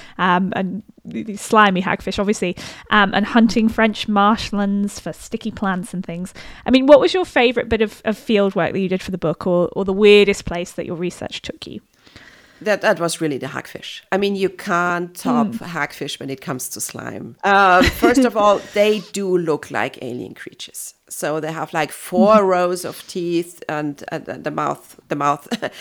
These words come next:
Speaker 2: <laughs> um, is, like, upright in their face, and they have those tentacle things,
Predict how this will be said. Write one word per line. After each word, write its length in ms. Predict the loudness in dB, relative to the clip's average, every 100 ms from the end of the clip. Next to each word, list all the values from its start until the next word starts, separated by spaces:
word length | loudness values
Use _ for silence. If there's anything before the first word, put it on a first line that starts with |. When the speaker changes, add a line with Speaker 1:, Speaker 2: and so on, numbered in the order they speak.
| -10
Speaker 2:
<laughs> 120 | -4 2
um, 340 | 4 4 2
is, 240 | -2 -2
like, 200 | -2 0 0
upright 500 | 2 2 2 0 -4
in 140 | -4
their 100 | -2
face, 680 | -4 -2 -2 -2 -6 -10 -6
and 180 | -4 -2
they 80 |
have 260 | -2 -4 -4
those 220 | -6 -6
tentacle 640 | -6 -6 -6 -6 -6 -6 -8 -14 -20 -6
things, 440 | -2 -2 -4 -10